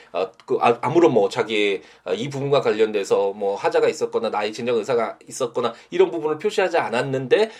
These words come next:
에, 사망했다는 이유만으로, 어, 형성되었던 그 입양 관계를, 양부모와 양자의 관계를 취소케 한다라는 것은, 에, 그것도 의미가 없겠죠. 어, 그렇기 때문에, 에, 만약 그 사망을 했다면, 어, 그, 어, 성년이 된 이후에, 에, 사망을 했다면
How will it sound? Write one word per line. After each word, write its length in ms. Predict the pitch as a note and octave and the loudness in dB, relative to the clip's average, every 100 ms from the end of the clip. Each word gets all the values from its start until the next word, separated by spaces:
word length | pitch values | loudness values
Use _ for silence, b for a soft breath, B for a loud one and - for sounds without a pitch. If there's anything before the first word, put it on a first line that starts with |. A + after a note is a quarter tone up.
| B | B
에, 80 | F#3+ | -4
사망했다는 600 | - G3+ G3+ F#3+ F3 E3 | 0 0 0 0 -2 -2
이유만으로, 800 | A2 C3+ D#3 B2 G#2 G2+ F3+ G#3+ B - | -4 -6 0 0 0 2 2 2 B -6
어, 140 | F#2 | -6
형성되었던 760 | F#2+ G3+ G#3+ G3 C#3 - A2+ G#2 | -4 -2 0 0 -2 0 -2 -2
그 280 | - F#2+ F2+ | -8 -8 -8
입양 380 | G2 A#2+ A2+ G#2 | -2 0 0 -2
관계를, 460 | G#2+ F#2+ F#2 E2+ B B - | -6 -4 -6 -6 B B -8
양부모와 420 | G2 A#2+ A2+ G#2 | -4 0 4 4
양자의 300 | F#2+ G#2 G#2+ | 2 0 0
관계를 360 | G2 F2+ F#2 | 0 -4 -4
취소케 380 | F#2+ - A#3+ A#3 | -4 -8 -8 -8
한다라는 420 | F#3+ C#3+ C3 A2+ | -6 -2 -2 -2
것은, 300 | F#2+ F#2 F2+ E2+ B B | -4 -10 -12 -14 B B
에, 680 | - E2+ E2 D#2 D2+ C#2 A#1+ - | -14 -12 -12 -14 -16 -16 -16 -6
그것도 340 | A#2+ C#3+ G2+ | -4 -2 -2
의미가 400 | G#2 C3+ C3+ - | 0 0 0 -2
없겠죠. 540 | D#2+ G3+ - F#2 - _ | 0 0 0 -2 -4 _
어, 160 | D#2+ | -16
그렇기 320 | - F2+ - - | -10 -10 -10 -6
때문에, 460 | F2+ - C#3+ D3+ B B B | -6 -2 0 0 B B B
에, 160 | E2+ E2+ | -2 -2
만약 380 | E2+ G2+ F#2+ - | -2 -6 -8 -8
그 260 | G#2 F2+ | -4 -4
사망을 400 | F2 G3 G3 D#3 | -2 2 2 2
했다면, 440 | A#2+ - E3+ A2+ - B B - | -2 -2 -2 -2 -10 B B -10
어, 320 | D#2+ D#2+ D#2 | -8 -6 -8
그, 340 | - F#2+ G2 - B B | -2 -2 0 -4 B B
어, 160 | B2+ D3 | -4 -4
성년이 360 | - G#3 F#3+ D#3+ | 0 2 4 2
된 180 | A#2 | 0
이후에, 560 | A2 C#3 G#3 C#3+ G2 D#3 | 0 2 4 4 2 -4
에, 180 | D#2+ D#2+ | -10 -12
사망을 360 | - A#2+ A#2+ A#2+ | -10 -6 -4 -4
했다면 480 | C3 F#2 G#2+ G3 | -4 -4 0 0